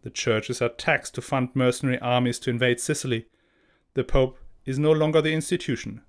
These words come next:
that seeks the recovery of Jerusalem. But on the flip side,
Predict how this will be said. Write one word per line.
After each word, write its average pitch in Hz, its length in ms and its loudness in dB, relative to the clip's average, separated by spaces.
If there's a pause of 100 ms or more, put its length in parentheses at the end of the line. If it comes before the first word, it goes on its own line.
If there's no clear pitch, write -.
that 120 160 -4
seeks - 460 -6 (100)
the 120 140 0
recovery 98 460 0
of 90 100 -10
Jerusalem. 107 600 -4 (1400)
But 180 120 2
on 196 100 6
the 214 60 4
flip 180 200 2
side, 104 300 -6